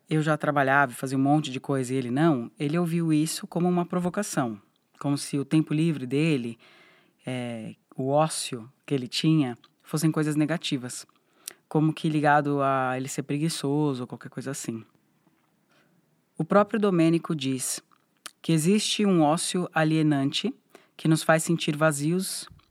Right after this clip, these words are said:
e inúteis, mas existe também um outro ócio que nos faz sentir livres e que é necessário à produção de ideias, assim como as ideias são necessárias ao desenvolvimento da sociedade.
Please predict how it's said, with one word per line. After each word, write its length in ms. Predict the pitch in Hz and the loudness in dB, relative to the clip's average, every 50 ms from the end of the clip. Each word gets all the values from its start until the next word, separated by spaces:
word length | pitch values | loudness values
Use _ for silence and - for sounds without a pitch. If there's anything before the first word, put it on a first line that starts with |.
| _ _ _ - - | _ _ _ -2 0
e 120 | 165 175 | 2 4
inúteis, 600 | 175 160 147 135 - - 120 117 - - - - _ _ _ _ - - - - - _ | 4 4 4 2 -2 -8 -12 -10 -12 -12 -14 -16 _ _ _ _ -20 -20 -20 -20 -8 _
mas 200 | - 156 160 156 | 2 2 2 2
existe 320 | 170 170 180 185 180 - | 2 0 0 0 -2 0
também 280 | - 208 202 185 180 185 | 0 2 4 4 4 4
um 120 | 185 175 | 4 4
outro 300 | 165 170 185 - - 220 | 4 2 0 -2 -4 -2
ócio 440 | 190 147 131 135 - - - 202 233 - _ _ _ _ _ _ _ - - - | 0 0 0 0 -2 -4 -6 -6 -6 -6 _ _ _ _ _ _ _ -16 -8 -2
que 80 | - 156 | 0 0
nos 160 | 156 156 - | 0 2 2
faz 180 | - 160 156 | 2 2 2
sentir 360 | - - 160 156 - - 156 139 | 2 0 -2 0 0 -2 -2 -2
livres 640 | 139 143 143 147 151 156 175 208 214 - - - - _ _ _ - - _ - | -2 0 0 0 0 0 -2 -2 -2 -4 -8 -10 -12 _ _ _ -20 -14 _ -10
e 80 | 170 | -6
que 100 | - - | 0 2
é 60 | 170 | 2
necessário 720 | 165 175 185 - - 208 - - - 180 151 139 139 151 156 | 2 2 2 0 -4 -4 -2 2 2 4 4 4 2 2 -2
à 60 | 156 | -2
produção 440 | 156 - 151 147 151 - - 143 135 | -2 -4 -6 -6 -6 -4 -4 -2 -2
de 140 | 135 139 143 | -2 -4 -4
ideias, 500 | 135 135 123 123 123 131 156 175 - - - - - - - - - | -4 -4 -4 -4 -4 -4 -4 -4 -6 -8 -14 -20 -20 -20 -20 -6 -2
assim 260 | - 165 - - 190 | 0 2 4 4 2
como 220 | 190 - 190 185 185 | 4 4 2 2 2
as 80 | 175 | 2
ideias 420 | 175 170 147 151 143 143 151 160 156 | 2 2 2 4 4 4 2 0 -2
são 140 | - - 147 | -2 0 0
necessárias 680 | 151 156 - 185 185 - - 143 135 131 135 147 147 | 0 0 -2 -4 -4 -2 0 2 2 0 0 -2 -2
ao 80 | 156 156 | -4 -4
desenvolvimento 580 | 151 160 165 151 160 160 156 147 127 120 - | -2 -2 -2 -2 -2 -2 -2 -2 -2 -4 -6
da 80 | - 139 | -10 -10
sociedade. 720 | - - 147 - 160 151 139 127 117 113 107 - - - | -10 -10 -10 -8 -6 -4 -4 -4 -6 -6 -8 -12 -12 -14